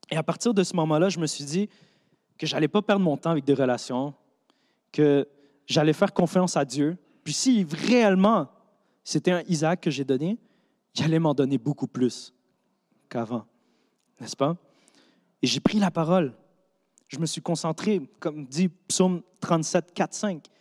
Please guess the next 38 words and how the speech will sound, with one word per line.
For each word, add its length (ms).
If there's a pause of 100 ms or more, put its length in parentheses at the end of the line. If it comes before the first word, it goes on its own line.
(100)
Fais 200
de 100
l'Éternel 480
tes 140
délices, 640 (260)
et 80
il 60
te 120
donnera 460
ce 160
que 140
ton 200
cœur 240
désire. 520 (500)
Recommande 560
ton 140
sort 240
à 80
l'Éternel, 560 (420)
mets 280
en 100
lui 200
ta 140
confiance, 760
et 140 (120)
il 400
agira. » 600 (1300)
Le 120
verset 320
dit 120
quoi ? 280 (460)
De 120
nous 380
mettre 540 (240)
la 80
confiance 680
en 120
Dieu. 260